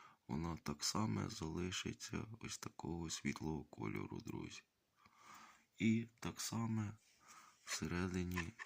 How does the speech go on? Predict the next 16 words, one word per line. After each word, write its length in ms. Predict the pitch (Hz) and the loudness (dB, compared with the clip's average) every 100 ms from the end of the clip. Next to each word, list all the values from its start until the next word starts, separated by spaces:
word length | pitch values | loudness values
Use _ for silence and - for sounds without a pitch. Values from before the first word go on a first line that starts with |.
| 107 | -2
де 240 | - 95 76 | 4 4 2
ідуть 540 | - 71 67 80 78 | 0 -2 0 -2 -2
колечка. 720 | - 71 71 73 - - - - _ _ - | -4 0 0 0 -2 -4 -4 -14 _ _ -8
Ось 260 | - - | -6 -4
ці. 320 | - - - - _ - - - - - - - _ - | -4 -2 -2 -4 _ -20 -20 -20 -20 -20 -20 -20 _ -4
Як 160 | 64 - | -4 0
бачимо, 540 | 80 73 - - 73 | 2 2 0 -2 -4
вон 100 | - | -4
такий 340 | - - - | -4 -4 -4
метал 540 | - - - 107 113 110 - _ _ _ - | -4 -6 -4 -2 -2 -4 -10 _ _ _ -2
виблискує. 840 | 92 92 92 90 - - 76 80 - _ _ - - - - _ | 0 2 2 4 2 0 -2 -2 -6 _ _ -20 -20 -20 -20 _
Його 260 | - 82 80 | 0 2 2
також 500 | - 101 113 - 101 | 2 0 0 -2 -6
потрібно 840 | - - - 82 82 90 85 90 - _ - | -6 -12 -4 -2 0 -2 -4 -6 -10 _ -10
доставати 840 | - 69 - 80 90 104 - - - | -4 -2 -4 -4 -4 -4 -4 -10 -8
та 300 | - 82 101 | -4 -4 -4